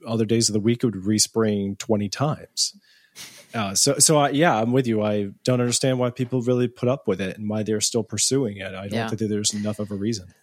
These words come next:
Speaker 2: So it sounds like it hasn't changed. It, it actually does continue to destabilize the phone in ways that are unpleasant.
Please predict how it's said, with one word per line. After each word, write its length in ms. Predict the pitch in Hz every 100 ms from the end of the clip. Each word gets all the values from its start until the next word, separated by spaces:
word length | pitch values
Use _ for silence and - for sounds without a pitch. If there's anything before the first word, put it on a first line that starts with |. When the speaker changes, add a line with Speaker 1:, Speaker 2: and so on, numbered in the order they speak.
| -
Speaker 2:
So 140 | 165
it 60 | 151
sounds 220 | 175 165
like 100 | 147
it 80 | -
hasn't 400 | 175 151 131 -
changed. 460 | 135 113 107 117
It, 140 | 123 -
it 140 | 135
actually 340 | 127 135 - 131
does 300 | 135 131 131
continue 420 | 135 - 143 143
to 120 | 131
destabilize 880 | 143 143 - 143 151 123 120 123 120
the 80 | 127
phone 340 | - 127 123
in 120 | 120 117
ways 320 | 113 113 113
that 120 | 113
are 60 | 92
unpleasant. 640 | 117 - 78 - 69 -